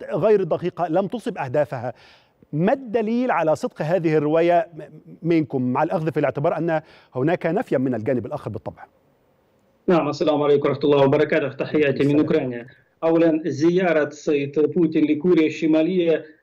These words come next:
Speaker 2: أكيد هذا إذلال. لماذا؟ لأن لنتذكر، آه، بأن روسيا هي لديها الجيش رقم اثنين على مستوى العالم، وقائد الجيش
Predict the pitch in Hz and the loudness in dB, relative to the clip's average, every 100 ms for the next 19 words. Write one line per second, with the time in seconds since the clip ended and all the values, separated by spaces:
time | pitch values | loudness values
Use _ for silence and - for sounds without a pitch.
0 | _ 202 202 - 196 175 - 127 160 165 | _ -4 -2 0 0 0 -4 -4 0 2
1 | 151 156 185 185 151 156 156 151 139 131 | 2 0 0 0 2 2 2 2 -2 -10
2 | _ _ - 170 208 202 160 131 - - | _ _ -4 0 0 0 0 -2 -8 -14
3 | _ 160 170 170 220 208 180 175 185 175 | _ 0 2 4 2 2 0 0 -2 0
4 | 160 147 139 123 - - 139 135 135 135 | 0 0 0 -4 -12 -6 0 2 2 0
5 | 135 - - - 143 156 151 147 147 139 | -2 -4 -6 -6 -2 0 2 0 -2 -2
6 | 135 139 180 175 175 175 156 143 135 131 | -4 -2 0 2 2 0 0 2 2 0
7 | 135 135 160 151 131 160 147 143 139 143 | -2 -4 -2 -2 0 2 2 0 -4 0
8 | 160 147 147 135 165 156 139 156 165 156 | 0 0 -2 -2 0 0 0 -2 0 -2
9 | 143 156 156 160 156 160 165 - 156 151 | -2 0 2 2 0 -4 -6 -4 -2 -2
10 | - 147 135 131 151 156 156 165 185 190 | -2 -2 -2 0 -2 -2 -4 -4 -4 0
11 | 180 147 147 135 139 180 165 - | 0 0 -2 -4 0 0 0 -4